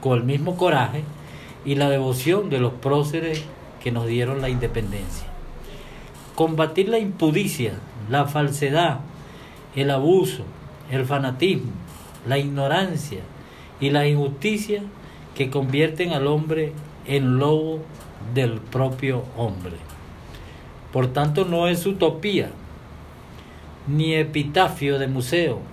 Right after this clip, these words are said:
la histórica trilogía de libertad, igualdad y fraternidad, sino una necesidad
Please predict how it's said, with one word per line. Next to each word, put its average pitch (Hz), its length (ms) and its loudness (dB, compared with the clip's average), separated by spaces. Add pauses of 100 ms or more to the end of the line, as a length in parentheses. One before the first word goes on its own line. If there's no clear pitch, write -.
(560)
la 135 160 2
histórica 156 680 0
trilogía 143 720 2
de 127 240 2
libertad, 123 960 0 (200)
igualdad 123 840 -2 (100)
y 123 100 -2
fraternidad, 117 720 -4 (1080)
sino 151 340 2
una 185 240 2
necesidad 143 880 0